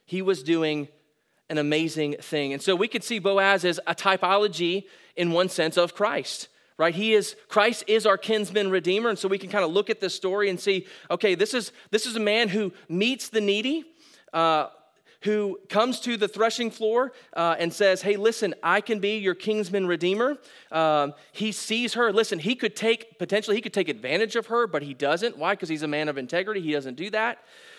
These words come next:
Um, and so they have this hesed for one another. They don't have this romantic moment. This, this moment is not about romance. It's about hesed. Naomi loves Ruth. Ruth loves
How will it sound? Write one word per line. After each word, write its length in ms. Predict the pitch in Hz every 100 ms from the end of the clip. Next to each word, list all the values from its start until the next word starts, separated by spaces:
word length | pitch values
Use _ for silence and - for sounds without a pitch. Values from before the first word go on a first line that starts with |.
| -
Um, 320 | - 165 165 160
and 100 | 175
so 140 | 202
they 120 | 180
have 300 | 165 202 226
this 200 | 208 208 - -
hesed 460 | 202 - 220 254 247
for 100 | 180
one 200 | 143 131
another. 280 | 127 120 131
They 100 | 185
don't 180 | 226
have 280 | 180 240 240
this 300 | 208 196 - - - 170
romantic 1120 | 190 165 156 185 233 254 - 214 214 - -
moment. 600 | 160 180 220 143 - 143
This, 140 | 185
this 260 | 185 208 190
moment 320 | 180 214 247 185
is 100 | 156
not 140 | 196
about 320 | 202 175 135
romance. 720 | 156 208 143 110 - - - _ _ _
It's 140 | 160 175
about 160 | 180
hesed. 440 | 151 - 196 107 - - _ _ _ _ _ _ _ _ _ -
Naomi 440 | 147 175 226 254
loves 600 | 220 180 180 185 - - - _ _ _ -
Ruth. 440 | 156 190 - - _ _ _ _
Ruth 320 | 151 233 -
loves 420 | 165 170 160 -